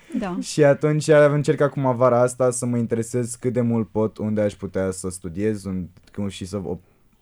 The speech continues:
Speaker 2: și să-mi aleg din opțiunile pe care le am, pentru că, a, nu cred că o să mai am, nu mai am foarte mult timp.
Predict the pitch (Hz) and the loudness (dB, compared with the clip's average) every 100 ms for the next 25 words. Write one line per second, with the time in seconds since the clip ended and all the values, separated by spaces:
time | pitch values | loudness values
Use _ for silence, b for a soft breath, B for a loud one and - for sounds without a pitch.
0 | _ _ - 110 113 120 123 127 120 110 | _ _ -18 -16 -10 -4 -2 -4 -6 -6
1 | 123 113 - 110 - 117 107 110 107 104 | -6 -6 -6 -10 -8 -6 -4 -4 -4 -2
2 | 101 92 78 71 _ - 85 82 85 85 | -2 -2 -6 -10 _ -10 -10 -10 -12 -12
3 | 85 87 87 87 80 90 92 98 - 87 | -8 -6 -4 -6 -8 -8 -6 -6 -10 -10
4 | 82 - 80 80 78 71 78 101 98 90 | -10 -10 -14 -12 -12 -12 -8 -6 -6 -8
5 | 85 - 76 71 - 76 65 | -10 -8 -10 -12 -12 -14 -16